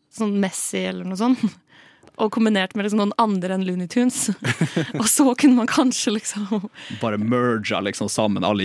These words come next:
Speaker 2: idrettsstjerner vi har til en entitet, og så får vi, vet ikke hva som er sånn tjue tjueén klassiske, eh, tegneseriekarakterer.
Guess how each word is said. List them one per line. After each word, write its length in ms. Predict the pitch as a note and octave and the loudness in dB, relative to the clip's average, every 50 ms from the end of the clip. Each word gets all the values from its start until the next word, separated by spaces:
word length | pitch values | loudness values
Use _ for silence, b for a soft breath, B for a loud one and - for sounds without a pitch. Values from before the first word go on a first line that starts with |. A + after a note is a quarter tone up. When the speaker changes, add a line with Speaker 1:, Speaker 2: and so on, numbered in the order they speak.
| G2 F#2+ | 0 0
Speaker 2:
idrettsstjerner 440 | A2+ - - - A#2+ G2+ F#2+ F2 | 0 0 2 2 2 2 0 -2
vi 60 | G3+ G2+ | -2 0
har 200 | - A2+ G#2 G2+ | 2 2 0 2
til 140 | - A2+ - - | 0 -2 0 2
en 200 | A2+ G2+ G2 F#2+ | 0 0 0 0
entitet, 480 | F#2 G2+ - F#2+ - A2 G#2+ G#2+ - F2+ | -2 -4 -4 -2 0 0 -2 0 -2 -4
og 80 | F#2+ | -4
så 100 | G2+ F#2+ | -4 -4
får 220 | - - G2 G2 F#2+ | -2 -2 -2 -2 -2
vi, 140 | F#2+ F2+ F2+ F#2 F2+ F#2+ G2+ - - - | -2 -4 -4 -4 -6 -8 -10 -12 -12 -10
vet 100 | B2 - | -6 -6
ikke 80 | D3+ D3+ | -2 0
hva 100 | E3 D3+ | 0 2
som 80 | C#3 C#3 | 2 0
er 40 | |
sånn 180 | A#2 A#2 G2+ F#2+ | 0 0 -2 -2
tjue 240 | - - B2 A2+ G#2 | 2 4 4 4 4
tjueén 640 | - - G2+ G2 - - A#2 A2+ G#2 F#2 F2+ F2+ F2 E2+ - | 2 0 0 0 0 0 0 0 0 0 -2 -6 -8 -10 -12
klassiske, 840 | - - G#2+ G#2 B2+ - - - - E2+ - - - - - G2+ G2 | -6 -4 -4 -4 -2 -4 -4 -4 -4 -4 -4 -4 -6 -6 -6 -6 -4
eh, 640 | F#2 F2 F2 F2 E2+ F2+ F2 D#2+ F#2 F#2+ F#2 F#2+ - - G2 G2 - - D2+ - - - - - - - A#1 - | -4 -4 -4 -4 -4 -4 -4 -4 -6 -6 -8 -8 -10 -12 -14 -14 -14 -14 -16 -16 -18 -18 -18 -18 -18 -18 -16 -10
tegneseriekarakterer. 1120 | - - G#2+ A#2 B2 C3+ - E3 D#3 D3 D#3 D#3 - - C#3 C3 B2+ - G2+ C2+ E2+ C3 C#3 | -6 0 2 2 2 2 2 2 2 4 2 2 2 2 2 2 2 0 -2 -2 -2 -2 -4